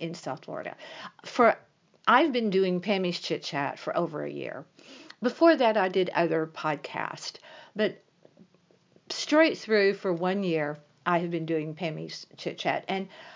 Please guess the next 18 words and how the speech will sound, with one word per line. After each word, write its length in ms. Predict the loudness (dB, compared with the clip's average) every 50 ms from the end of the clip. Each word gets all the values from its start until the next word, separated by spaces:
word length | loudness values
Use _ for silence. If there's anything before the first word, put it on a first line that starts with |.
| -20 -12 _ -2
I 280 | -2 0 0 -2 -2 -4 -6 _ -10
love 420 | -8 -2 4 6 6 6 6 4
giving 280 | 0 0 2 2 2 2
you 80 | 4 4
the 100 | 4 4
weather 320 | 6 6 6 4 4 2
update 440 | 0 -2 -2 -2 -2 -2 -2 -2 -6 -16 _ _ _ _ -20 -20 -20 -20 -8 -2
because 560 | 0 0 2 2 2 2 4 4 4 2 2 0
sometimes 1040 | 0 0 0 0 0 2 4 4 4 6 4 2 2 0 0 -2 -2 -4 -6 -14 -18 -20 -20 -20 -20 -20 -20 -20 -12 _ 2
it's 280 | 2 2 2 2 -4
really 560 | -4 -2 0 0 2 2 2 0 0 -4 -6 -8
mundane 880 | -6 -2 0 2 2 2 4 4 4 4 6 4 4 2 0 -2 -6 -8 -8 -6 -2
because 300 | -2 0 0 0 0 0
it's 180 | -2 -6 -4
the 80 | -8 -8
same. 460 | -6 -2 2 2 2 4 2 2 0
It's 160 | -2 -4 -6
gorgeous. 680 | -4 0 2 2 2 2 0 -2 -6 -6 -8 -8 -12 -14